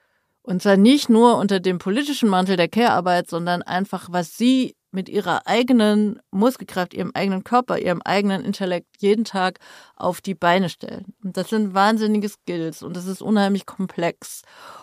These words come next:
Und in anderen Bereichen heißt das zum Beispiel Budgeting, ne, Haushaltsgeld. Es heißt Personalverantwortung, Kinder haben und so weiter und so fort. Und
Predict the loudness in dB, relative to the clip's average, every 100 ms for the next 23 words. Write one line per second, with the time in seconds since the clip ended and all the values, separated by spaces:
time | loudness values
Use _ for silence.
0 | -20 -6 -2 -2 -4 -6 -6 -4 -2 0
1 | 2 2 2 2 4 2 2 -4 -4 -6
2 | -8 -18 _ _ 0 0 0 -2 -4 -4
3 | -6 -10 -8 -6 -8 -10 -16 -2 0 0
4 | -8 0 0 0 -2 0 -2 -4 -2 -2
5 | 0 -2 -2 -4 -4 -6 -10 -20 -20 _
6 | -14 -10 -6 -8 -10 _ _ _ _ -4
7 | 4 6 6 4 2 2 0 2 0 0
8 | -6 -6 -14 _ -8 -4 -4 -2 -2 -4
9 | -6 -8 -8 -4 -4 -4 -6 -8 -10 -12
10 | -12 -10 -8 -8